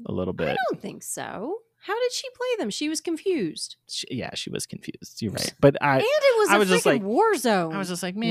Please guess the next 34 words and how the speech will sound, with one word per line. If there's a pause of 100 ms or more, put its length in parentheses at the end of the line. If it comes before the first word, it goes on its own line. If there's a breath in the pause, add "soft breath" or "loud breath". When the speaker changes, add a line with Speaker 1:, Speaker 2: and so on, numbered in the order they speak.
(140)
Speaker 1:
"Man,
both
of
these
guys
are
good." (880)
Speaker 3:
Well,
Speaker 1:
You, (100)
you
don't
deserve
Speaker 2:
No,
Speaker 1:
either
one
of
Speaker 2:
nah,
Speaker 1:
them.
Speaker 2:
nah,
Speaker 3:
Well,
Speaker 2:
nah,
Speaker 3:
I,
Speaker 2:
nah. (500)
Speaker 3:
I
dislike
Chris, (340)
I
disliked
Chris
Pratt
because
Star-Lord
Speaker 1:
<laughs>
Speaker 3:
ruined